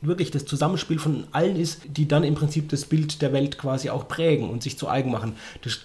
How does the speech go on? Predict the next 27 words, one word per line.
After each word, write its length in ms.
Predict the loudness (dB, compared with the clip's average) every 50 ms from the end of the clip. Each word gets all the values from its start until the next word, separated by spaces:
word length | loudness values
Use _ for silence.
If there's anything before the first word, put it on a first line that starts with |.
| -4
Schöne 340 | 0 4 6 6 6 6 6
vielleicht 320 | 4 4 4 4 4 2 2
auch 80 | 2
an 80 | 2 2
Aventurien 640 | 4 2 2 2 0 0 0 0 0 0 0 0 0
ist, 140 | 0 0 2
dass 160 | 0 2 2
man 220 | 2 2 2 0 0 2
sehr 180 | 4 6 6
leicht 240 | 6 4 0 -2 -4
anknüpfen 480 | -4 -4 -4 -4 -6 -8 -8 -8 -8 -8
kann 240 | -8 -8 -8 -8 -8 -12 -16 -20 -20 -12 -10
und 120 | -6 -2
eben 180 | 0 0 0 0
vieles 380 | 0 2 4 4 6 4 4
aus 120 | 2 -2 -2
unserer 420 | 0 2 4 6 6 4 4 4
irdischen 380 | 2 2 2 2 0 0 2 4
Welt 220 | 4 4 4 4
wieder 180 | 2 2 2 0
erkennt 400 | -2 -2 0 0 2 2 2 0
und 100 | -2 -4
dass 140 | -4 -4 -6
es 100 | -4 -2
da, 320 | -2 -2 -2 -2 -4 -8 -6
glaube 180 | -4 -2 -2 -2
ich, 140 | -4 -8